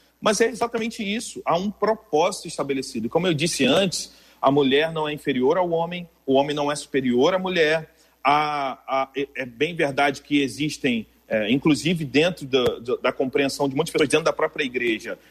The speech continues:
deturpações em relação a esse texto bíblico. Ele precisa ser exposto, líderes precisam ensiná-lo, precisam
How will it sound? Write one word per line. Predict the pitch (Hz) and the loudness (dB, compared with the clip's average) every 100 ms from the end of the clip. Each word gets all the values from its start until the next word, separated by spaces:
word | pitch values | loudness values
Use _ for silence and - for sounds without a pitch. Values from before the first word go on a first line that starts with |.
| _ | _
deturpações | 147 147 170 - 147 - 170 196 214 | 2 2 0 0 0 0 0 2 0
em | 165 | -2
relação | 156 147 135 147 | 0 0 0 -4
a | |
esse | 143 - | -2 -4
texto | 139 - | -4 -4
bíblico. | 110 123 156 196 - - - | -2 0 0 -2 -8 -14 -4
Ele | 135 | 0
precisa | 127 143 | 4 2
ser | 147 131 | 2 0
exposto, | - - 135 170 165 143 | -2 0 2 2 0 2
líderes | 127 151 143 135 | 2 2 0 -2
precisam | - 139 | -4 0
ensiná-lo, | 139 131 - 117 107 107 143 185 185 | 0 -2 -4 -2 2 2 4 2 -2
precisam | - 147 147 131 | -8 -4 -2 -2